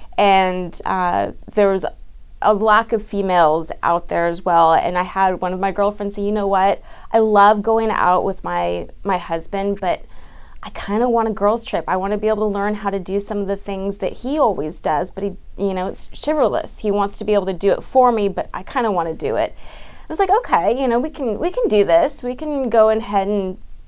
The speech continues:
figure out how to get a club together, per se." And Chris, who's the owner of the store at the time, was like, "Absolutely, this is awesome. Let's, you know, after the store closes, y'all can just meet at the store, and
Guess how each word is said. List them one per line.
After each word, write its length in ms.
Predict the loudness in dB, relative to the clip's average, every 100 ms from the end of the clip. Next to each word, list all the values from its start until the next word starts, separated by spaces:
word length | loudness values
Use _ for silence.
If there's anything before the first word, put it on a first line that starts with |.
| -10
figure 260 | -4 0 2
out 140 | 2
how 120 | 2
to 120 | 0 -2 -8 -16 -16 -4
get 160 | -2
a 40 | -2
club 340 | 2 6 6
together, 340 | 4 2 4 2
per 240 | -2 -4
se." 440 | -2 0 2 0 -4 -16 -16 -2
And 500 | 4 8 8 6 0
Chris, 320 | 0 0 0
who's 200 | -2 -2
the 120 | 0 0
owner 280 | 0 0
of 80 | 0
the 80 | -2
store 240 | -2 -2
at 100 | -2
the 80 | -2
time, 380 | -4 -2 -2 0
was 180 | -2 0
like, 160 | 0
"Absolutely, 840 | 2 2 2 -2 -2 -2 0 0 0
this 320 | -4 -6 -4
is 100 | -4
awesome. 540 | -2 -2 -2 -2 -2 -2
Let's, 320 | -6 -10 -14 -6
you 160 | -4
know, 220 | -2 -4 -2 0
after 220 | 2 0
the 100 | -4
store 260 | 0 2
closes, 600 | 2 4 2 2 -2 -2
y'all 160 | 0 0
can 180 | -2 -8
just 160 | -8
meet 380 | -6 -4 -2 -4 -6 0
at 160 | 0
the 80 | 0
store, 480 | -4 0 2 4 4
and 260 | 2 -2